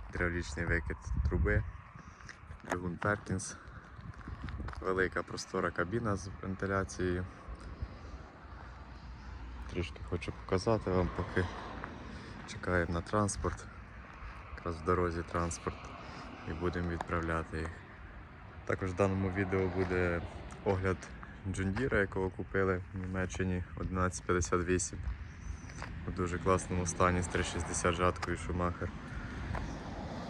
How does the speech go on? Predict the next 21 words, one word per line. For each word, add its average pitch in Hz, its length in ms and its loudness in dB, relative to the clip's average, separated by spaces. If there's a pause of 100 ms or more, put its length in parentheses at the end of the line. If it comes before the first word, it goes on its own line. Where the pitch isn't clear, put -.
(580)
А 107 120 10
зараз 107 420 8
про - 260 6
Домінатор. 92 600 6 (2250)
Такий - 300 2
Домінатор. 104 640 2 (1080)
Можливо, 101 400 8
він 95 180 6
візуально 95 560 6
не 98 160 4
в - 20 4
ідеальному 110 560 4
стані, 104 400 4
десь 90 260 0
якась 87 300 2
бляха 107 380 6 (220)
була 101 160 6
підігнута, 95 680 0
десь 87 260 -2
щось 85 240 -2 (120)
було. 87 240 4